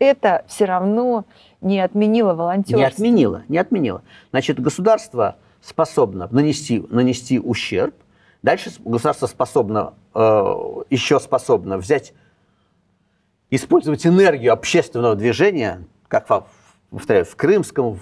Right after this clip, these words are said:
Speaker 2: в, да, и парализовать его, и сделать это денежным мешком, и само, и туда набегают уже другие люди, уже не Митя Олешковский,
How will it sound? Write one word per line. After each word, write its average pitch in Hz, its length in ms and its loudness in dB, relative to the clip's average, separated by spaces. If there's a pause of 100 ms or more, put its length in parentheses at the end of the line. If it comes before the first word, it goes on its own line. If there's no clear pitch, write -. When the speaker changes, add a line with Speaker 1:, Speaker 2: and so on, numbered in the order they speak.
Speaker 2:
в, 95 460 0
да, 180 180 2
и - 180 -6
парализовать 165 840 2
его, 185 320 -4 (500)
и 160 80 2
сделать 190 420 4
это 135 160 -2
денежным 123 460 0
мешком, 131 480 0
и - 60 -8
само, 143 440 -2
и 135 220 2
туда 147 260 0
набегают 123 520 0
уже 127 160 0
другие 127 380 2
люди, 104 220 -2
уже 110 180 0
не 123 120 0
Митя 175 240 -2
Олешковский, - 720 -4